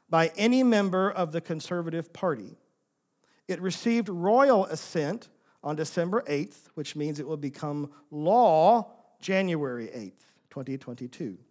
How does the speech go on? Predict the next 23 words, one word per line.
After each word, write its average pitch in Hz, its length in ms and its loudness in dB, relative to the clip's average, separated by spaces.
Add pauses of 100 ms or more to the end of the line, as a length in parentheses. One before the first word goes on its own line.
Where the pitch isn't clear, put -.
(1600)
This 254 320 0
bill 190 600 2
will 175 140 0
amend 202 440 2
the 214 140 2
Criminal 240 400 2
Code 220 280 -2
of 233 120 -6
Canada 131 540 -6 (500)
to 185 140 -4
ban 175 800 2 (320)
what 170 120 0
it 214 140 2
calls 160 400 0
conversion 156 760 -4
therapy. 135 580 -8 (1400)
It - 140 0
will 190 140 0
criminalize, 165 960 4
among 170 360 0
other 190 260 2
things, 135 640 -8 (500)
causing, 247 640 2